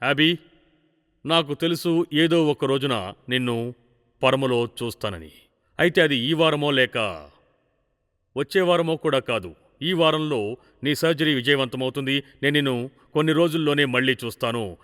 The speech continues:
నేను అనుకున్నాను, అలా గతంలో నేను ఎన్నడూ చేయలేదే అని. అలా చేయడం సరైందేనా అని నేను ఆశ్చర్యపోయాను.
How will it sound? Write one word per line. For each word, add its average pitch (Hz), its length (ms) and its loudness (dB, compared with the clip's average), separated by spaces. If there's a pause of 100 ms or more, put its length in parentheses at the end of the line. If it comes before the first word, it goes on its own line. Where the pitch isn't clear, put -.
(160)
నేను 151 140 2
అనుకున్నాను, 135 600 -2 (480)
అలా 165 120 2
గతంలో 185 380 0
నేను 175 180 0
ఎన్నడూ 151 260 0
చేయలేదే 143 460 0
అని. 92 180 -6
అలా 143 180 2
చేయడం 180 240 0
సరైందేనా 175 480 0
అని 156 140 -4
నేను 127 140 -4
ఆశ్చర్యపోయాను. 104 720 -4